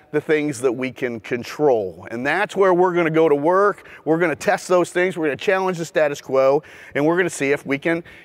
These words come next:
increase yield or increase profitability. That's what we're gonna focus on.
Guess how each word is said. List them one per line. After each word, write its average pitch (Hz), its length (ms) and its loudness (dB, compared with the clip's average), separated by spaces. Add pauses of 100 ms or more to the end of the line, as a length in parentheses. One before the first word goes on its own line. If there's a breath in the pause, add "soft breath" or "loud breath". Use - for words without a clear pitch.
increase 139 500 -2
yield 180 400 2 (300 loud breath)
or 123 180 -2
increase 120 500 -4
profitability. 104 800 -2
That's 147 300 -2
what - 240 0
we're 110 240 -4
gonna 98 220 -8
focus - 380 -10
on. 60 200 -14